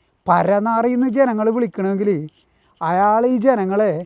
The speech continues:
എത്രമാത്രം വെറുപ്പിച്ചിട്ടുണ്ടാവും? ഉം. ഒന്ന് ആലോചിച്ച് നോക്ക്. അപ്പോൾ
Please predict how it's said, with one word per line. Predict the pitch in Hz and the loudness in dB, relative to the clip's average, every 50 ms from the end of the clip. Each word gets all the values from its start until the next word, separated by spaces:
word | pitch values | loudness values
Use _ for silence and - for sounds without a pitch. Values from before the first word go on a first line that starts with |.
| - _ _ _ _ - 180 202 226 | -12 _ _ _ _ -4 -2 -2 -2
എത്രമാത്രം | 208 - _ _ - 285 277 277 269 277 277 247 269 277 269 262 | -2 -6 _ _ -2 0 0 2 2 0 0 0 0 2 2 4
വെറുപ്പിച്ചിട്ടുണ്ടാവും? | 277 254 202 151 160 165 170 165 170 165 160 139 131 110 - _ _ _ _ _ _ _ _ _ _ _ _ - - - _ _ - - - - - - - 147 | 2 2 2 0 -4 -6 -4 -4 -4 -4 -4 -4 -6 -12 -20 _ _ _ _ _ _ _ _ _ _ _ _ -20 -20 -20 _ _ -20 -20 -20 -20 -16 -10 -8 -6
ഉം. | 147 139 - - - - - - - - - - - - - - - - - - - - - - - - - - - - | -6 -8 -10 -16 -20 -20 -20 -20 -20 -20 -20 -20 -20 -20 -20 -20 -20 -20 -20 -20 -20 -20 -20 -20 -20 -20 -20 -18 -6 -2
ഒന്ന് | 170 185 220 226 | 0 2 2 2
ആലോചിച്ച് | 202 185 175 160 139 196 | 2 2 0 -2 -2 -4
നോക്ക്. | 185 139 107 - _ _ _ _ _ _ _ _ _ _ _ _ _ _ _ _ _ _ _ _ _ - - - - - - - - _ _ _ - - - - - - - - - - - - 240 175 | -6 -6 -10 -14 _ _ _ _ _ _ _ _ _ _ _ _ _ _ _ _ _ _ _ _ _ -20 -20 -20 -20 -20 -20 -20 -20 _ _ _ -20 -20 -20 -20 -20 -20 -20 -20 -20 -20 -10 -4 -2 0
അപ്പോൾ | 160 180 | 2 2